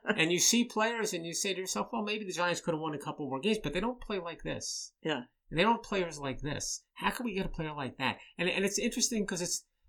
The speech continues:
Speaker 1: it's not just a matter of, "Oh, this is a quarterback taken first in the country." It's not that. There are players play all kinds of positions who play quite differently than the way the Giants players play.
Speaker 2: Right.
Speaker 1: More
Speaker 2: Is it just
Speaker 1: physicality.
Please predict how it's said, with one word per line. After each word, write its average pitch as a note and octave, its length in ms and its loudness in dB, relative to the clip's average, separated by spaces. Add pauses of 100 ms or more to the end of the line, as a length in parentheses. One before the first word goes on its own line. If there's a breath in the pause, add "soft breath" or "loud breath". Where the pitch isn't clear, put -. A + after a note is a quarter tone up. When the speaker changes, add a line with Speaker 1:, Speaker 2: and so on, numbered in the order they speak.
(180)
Speaker 1:
it's F3+ 180 4
not A3+ 180 10
just - 180 0
a F#3+ 60 2
matter E3 220 4
of, B2 80 6
"Oh, A#2+ 200 6
this A#2+ 120 0
is - 60 0
a B2 60 2
quarterback A#2+ 540 0
taken A#2+ 280 -2
first - 320 -4
in B2+ 60 -6
the A#2+ 60 -10
country." D3+ 240 -6
It's D3 140 -8
not B3+ 220 -4
that. - 180 -4 (240 loud breath)
There G3 100 0
are - 20 0
players G#3+ 600 4 (280)
play F3+ 180 2
all F#3 200 2
kinds - 340 4
of B2 60 -6
positions G#2 440 -4
who A#2+ 100 -2
play C#3+ 320 -4 (160)
quite A3 260 -2
differently - 540 -8 (320)
than B2+ 120 -2
the B2 60 2
way A#2+ 160 2
the A#2+ 80 2
Giants A#2+ 420 0
players G#2+ 400 -6
play. D3 120 0
Speaker 2:
Right. - 180 -2 (160)
Speaker 1:
More A#2+ 180 6
Speaker 2:
Is F3+ 120 10
it G3 140 8
just F3 280 10
Speaker 1:
physicality. D3+ 300 -2